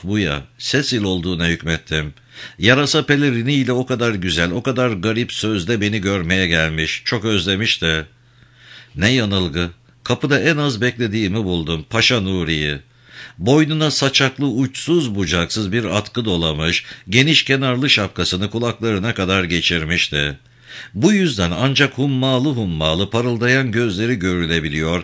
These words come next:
bir de eski vaktiyle saydam olduğu anlaşılan bir yağmurluğa sardığı, yorgun ve ağır zavallı gövdesi.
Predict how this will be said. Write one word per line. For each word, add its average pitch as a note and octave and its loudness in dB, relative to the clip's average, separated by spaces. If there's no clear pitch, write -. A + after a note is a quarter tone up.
bir D#3 6
de D#3+ 6
eski C3+ 0
vaktiyle C3+ 0
saydam A#2+ 0
olduğu G2 0
anlaşılan F2 -2
bir A#2 0
yağmurluğa G2 -2
sardığı, D#2+ -2
yorgun A2+ 0
ve G#2+ -2
ağır A2 0
zavallı F2 -2
gövdesi. D2+ -4